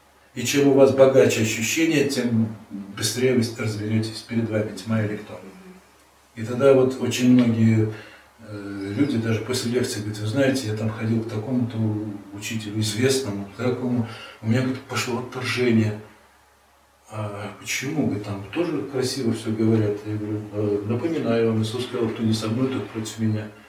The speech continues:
Если вы встали на путь, куда вас звал Иисус, через короткое время вы все сами поймете. А я иногда молчу, потому что сказать человеку правду, что он ходил не к тому гуру, а человек может сразу и не принять этого.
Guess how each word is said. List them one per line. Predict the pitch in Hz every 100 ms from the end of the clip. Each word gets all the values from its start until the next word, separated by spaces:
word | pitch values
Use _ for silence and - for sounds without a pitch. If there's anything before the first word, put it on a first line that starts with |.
| _
Если | 110 110 117
вы | 127
встали | - 127 117
на | 113 113
путь, | 117 107 - - - _ _ _ _ _ _ _
куда | 110 113
вас | 110 110
звал | 110 117 117
Иисус, | 117 - 165 - - -
через | 117 110
короткое | 123 127 - - 117
время | 117 110 113
вы | 110
все | 107 113
сами | - 107 101 101
поймете. | 107 107 107 107 - - _ _ _ _ - _ -
А | 113
я | 131 127
иногда | 113 110 113
молчу, | 120 127 - 156
потому | 104 113 110
что | 110 113
сказать | - 117 113
человеку | - 113 110 110
правду, | 131 139 -
что | - 104
он | 101
ходил | 110 107 104
не | 104
к | 110
тому | 113 107 104 104
гуру, | 104 101 98 - - - - - - -
а | 107
человек | 123 117
может | 117 117
сразу | - 117 107 113
и | 113
не | 113
принять | 123 127 110 101 -
этого. | 113 -